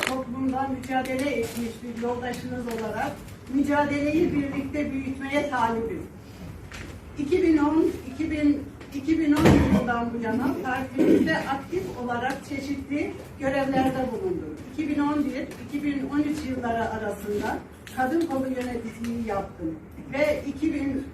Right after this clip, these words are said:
on dokuz, iki bin yirmi üç yılları arasında ilçe yönetim kurulu yedek üyeliği görevini üstlendim. C H P'li bir ailede büyüdüm ve kendimi bildiğim bileli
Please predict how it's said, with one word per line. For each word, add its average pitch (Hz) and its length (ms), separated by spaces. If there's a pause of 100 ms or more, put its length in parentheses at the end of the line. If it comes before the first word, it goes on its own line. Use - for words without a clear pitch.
(120)
on 294 140
dokuz, 254 380 (220)
iki - 160
bin 262 220
yirmi 247 360
üç 285 120 (240)
yılları 220 340
arasında 202 800 (320)
ilçe 277 260
yönetim 269 640
kurulu 233 300
yedek 269 420 (140)
üyeliği 247 400
görevini 233 460
üstlendim. - 520 (800)
C 285 120
H 294 140
P'li 311 240
bir 285 160
ailede 262 500
büyüdüm 214 500 (500)
ve 277 160
kendimi 294 560
bildiğim 294 520
bileli 254 300